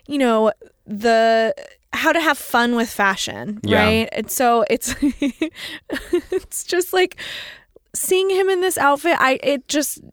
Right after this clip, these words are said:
Speaker 1: you know, it really brings me so much joy.
Speaker 2: Yeah.
Speaker 1: It really does.
Speaker 2: Yeah.
Speaker 1: Um, and again, yes, I just truly wanna be Marc Jacobs', like, best friend,
Speaker 2: <laughs>
Speaker 1: um, for, you know, many, many reasons. But yeah, number three.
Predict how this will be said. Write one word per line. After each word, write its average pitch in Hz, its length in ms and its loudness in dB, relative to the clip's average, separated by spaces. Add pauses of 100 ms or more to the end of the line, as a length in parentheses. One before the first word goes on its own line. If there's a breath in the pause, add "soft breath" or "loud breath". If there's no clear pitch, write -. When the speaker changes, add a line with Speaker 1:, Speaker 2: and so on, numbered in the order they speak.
Speaker 1:
you 277 140 -4
know, 208 380 0 (180)
it 247 200 4
really 262 320 2
brings 233 600 0 (120)
me 247 160 0
so 285 280 0
much 294 280 -2
joy. 185 500 2
Speaker 2:
Yeah. 92 360 4 (260)
Speaker 1:
It 254 100 0
really 269 380 0
does. 190 460 0
Speaker 2:
Yeah. 98 360 4
Speaker 1:
Um, 233 100 2
and 240 100 2
again, 233 300 2
yes, 196 320 0
I 196 80 2
just 208 360 -6
truly 196 340 -2
wanna 180 180 -4
be 170 140 -6
Marc 120 200 -8
Jacobs', - 520 -10
like, - 180 -10
best - 260 -10
friend, - 380 -8 (220)
Speaker 2:
<laughs> 117 180 -2
Speaker 1:
um, 233 720 -4 (180)
for, 214 360 -6
you 214 140 -6
know, 139 80 -8
many, 202 320 -6
many 95 260 -10
reasons. - 440 -10
But - 200 -4 (160)
yeah, 190 340 -4
number 214 300 -4
three. - 400 -8